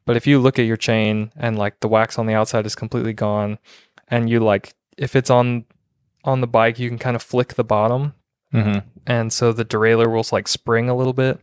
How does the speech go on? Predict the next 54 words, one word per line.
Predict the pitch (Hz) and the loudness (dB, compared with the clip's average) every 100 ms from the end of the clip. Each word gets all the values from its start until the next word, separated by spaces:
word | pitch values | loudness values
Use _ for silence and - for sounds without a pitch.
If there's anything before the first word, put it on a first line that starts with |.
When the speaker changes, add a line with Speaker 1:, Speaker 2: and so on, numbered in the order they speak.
| - - - - | -20 -20 -12 -2
Speaker 1:
and | 123 | -2
you | 131 | 0
can | 120 | -2
hear, | 110 123 120 107 101 | -2 0 4 4 2
like, | 101 98 | 0 -2
the | 110 | -4
metal | 107 110 110 | 0 2 2
on | 104 104 | 0 0
metal | 104 104 104 101 104 _ _ | 0 0 0 -4 -10 _ _
dry | - 110 104 104 104 | -2 2 2 2 0
sound. | - 110 101 104 113 123 123 - | -2 -2 -2 -2 -2 -6 -10 0
Speaker 2:
Okay. | 90 87 95 90 - _ | 2 4 2 2 -2 _
Speaker 1:
At | 120 139 | -4 0
that | 147 | 0
point, | 143 120 | 2 0
it's | 110 | 0
probably | - 110 104 | 0 0 -2
too | - 113 | -4 -6
far. | - 101 98 101 - _ - | -2 -2 -2 -4 -10 _ -2
Like, | 90 | 2
you, | |
Speaker 2:
Gotcha. | 85 110 98 98 - | 2 0 -8 -10 -8
Speaker 1:
you're | 123 | -4
Speaker 2:
It's | - | 0
too | 120 | 0
Speaker 1:
probably | 107 104 110 | 0 0 0
Speaker 2:
much. | 107 | 0
Speaker 1:
late. | 107 95 _ _ | -2 -2 _ _
Speaker 2:
Okay, | - 101 | -4 -2
Speaker 1:
Yeah. | 107 90 - - | -2 -4 -10 -6
Speaker 2:
gotcha. | - - | -6 -2
Speaker 1:
But | 120 | 2
that's, | 127 - - - | 2 0 -6 0
that's | 123 - | 0 2
how | 117 | 0
far | 123 110 | 2 2
we | 110 110 | 2 -2
ended. | 110 107 | 0 0
I've | 117 - | -2 -4
kind | - 123 | -4 -2
of | 117 | -2
flicked | - 131 123 | -4 -2 -2
it, | |
and | 113 | -2
it | |
was | 120 131 | -4 -8
like, | - | -8
<laughs> | - - - - - - - - | -6 -4 -6 -8 -10 -12 -10 0
I | 80 | 2
was | 82 117 | 2 0
like, | 85 | 0
Speaker 2:
Okay. | 85 | -2
Speaker 1:
"Oh, | 120 | -6
yeah. | 117 107 | -8 -10